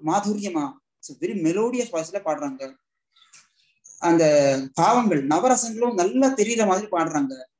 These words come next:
அதனால ரொம்ப சந்தோஷமாயி, மகிழ்ச்சி அடைந்து, அங்க இருக்கிற ரித்விஜர்கள் எல்லாருமே ஏதாவது பாரிதோஷகமா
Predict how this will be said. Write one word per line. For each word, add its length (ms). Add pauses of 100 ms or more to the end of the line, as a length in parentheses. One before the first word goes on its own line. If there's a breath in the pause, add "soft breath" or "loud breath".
(500)
அதனால 320
ரொம்ப 320
சந்தோஷமாயி, 640
மகிழ்ச்சி 380
அடைந்து, 440 (500)
அங்க 240
இருக்கிற 280
ரித்விஜர்கள் 320
எல்லாருமே 420
ஏதாவது 380
பாரிதோஷகமா 760